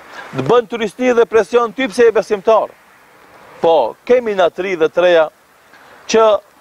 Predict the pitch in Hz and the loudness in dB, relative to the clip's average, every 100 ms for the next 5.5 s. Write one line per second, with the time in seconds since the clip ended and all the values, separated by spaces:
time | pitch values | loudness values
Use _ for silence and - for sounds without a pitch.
0 | _ - 247 262 - 220 - 247 240 - | _ -4 2 2 2 -4 0 0 0 0
1 | 254 247 233 214 220 - 254 240 226 196 | 2 4 2 0 -4 0 0 0 -4 -2
2 | - 214 196 185 180 185 147 117 98 _ | 0 0 -2 -8 -4 -2 -2 -6 -20 _
3 | _ _ _ _ - _ 233 254 254 247 | _ _ _ _ -20 _ 0 2 2 0
4 | 233 214 262 269 262 233 226 214 214 196 | -2 0 2 0 0 0 0 0 -6 -2
5 | 202 214 135 - | 2 2 0 -6